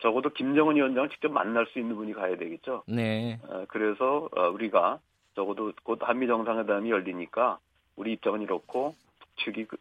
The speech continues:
Speaker 1: 생각하는 부분을 얘기해달라.
Speaker 2: 음.
Speaker 1: 그래서 이런 부분들이 한미 정상회담에 전달이 된다면 한미 정상회담의 성공 확률도 더 높아진다고 봅니다.
Speaker 2: 예. 근데 그 특사 파견은 아무래도 비공개가 될 수도 있겠네요.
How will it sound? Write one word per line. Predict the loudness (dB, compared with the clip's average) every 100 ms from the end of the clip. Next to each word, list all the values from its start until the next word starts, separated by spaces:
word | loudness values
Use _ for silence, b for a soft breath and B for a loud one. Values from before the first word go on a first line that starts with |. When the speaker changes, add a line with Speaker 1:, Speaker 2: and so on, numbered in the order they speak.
| -2
Speaker 1:
생각하는 | -2 -2 -4
부분을 | -4 -4 -2 -2 -2
얘기해달라. | 0 2 2 4 4 2 0
Speaker 2:
음. | -4
Speaker 1:
그래서 | -4 -2
이런 | 0 0 0
부분들이 | -2 -2 -4 -2 -2 -4 -6 b b b b _
한미 | 0 2
정상회담에 | 2 2 0 0 0
전달이 | -2 0 0 0
된다면 | -2 0 0 0 -2 -6 _ _ _ _
한미 | -2 2 2 2
정상회담의 | 2 2 0 0 0 -2
성공 | -2 -2 -2
확률도 | -4 -4 -2
더 | -2
높아진다고 | -2 -4 -6 -6 -6 -6
봅니다. | -6 -10 -4
Speaker 2:
예. | -4 -4 -6 -8 -12 b b b
근데 | 2 4
그 | 6 6 4 2
특사 | -2 0 2
파견은 | 2 2 4 6
아무래도 | 6 4 2 0 -2
비공개가 | 2 4 6 4
될 | 4
수도 | 2 0
있겠네요. | -4 0 0 0 -4